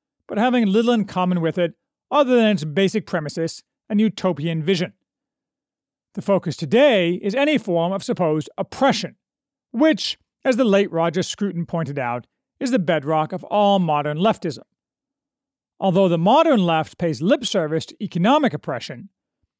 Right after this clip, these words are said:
the almost sole focus of the nineteen thirties hard left,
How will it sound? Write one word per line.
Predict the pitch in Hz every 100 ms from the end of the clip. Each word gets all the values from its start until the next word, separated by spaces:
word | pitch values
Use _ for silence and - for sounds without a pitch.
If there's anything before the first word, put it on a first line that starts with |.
| _
the | 185 190
almost | 196 170 139 -
sole | 226 269 277
focus | 202 151 - 165
of | -
the | 175
nineteen | 170 202 196 185
thirties | 185 170 156
hard | - 175 156 127
left, | 269 262 -